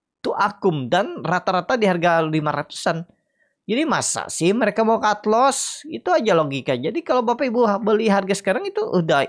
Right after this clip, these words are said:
ideal, udah dapat spare dua persen dari harga mereka asing ya. Jadi untuk Avia mestinya rebound minggu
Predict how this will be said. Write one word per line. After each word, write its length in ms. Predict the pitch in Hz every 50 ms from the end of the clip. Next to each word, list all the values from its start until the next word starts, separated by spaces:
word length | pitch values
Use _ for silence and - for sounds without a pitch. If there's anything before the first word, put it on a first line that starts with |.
| - _
ideal, 640 | _ 240 233 185 135 123 202 294 311 220 208 214 -
udah 480 | - 202 196 175 202 190 185 170 165 160 _ _ _ _ - - - _ _
dapat 320 | - 156 151 - - 226 220
spare 480 | - - - - _ - 190 185 170
dua 160 | 175 180 165 160
persen 480 | - 240 269 - - 269 226 196 180
dari 160 | 165 - 185
harga 320 | 175 165 165 165 156 165 156
mereka 640 | 156 151 147 170 165 - - 165 139 131 - - _ _ _ _ _
asing 480 | - 214 220 - - 233 170 151 143 151
ya. 80 | 175 214 - _ _ _ _ _ _ _ _ _ _
Jadi 400 | 143 147 170 233 254 247 - - _
untuk 240 | - 185 180 156 185 - -
Avia 560 | 180 160 165 190 202 226 262 294 269 190 - - - - - - - _ _ _ _ _
mestinya 560 | 151 185 220 233 233 - 277 254 240 269 262
rebound 320 | 254 269 220 220 262 240 202
minggu 160 | 196 202 196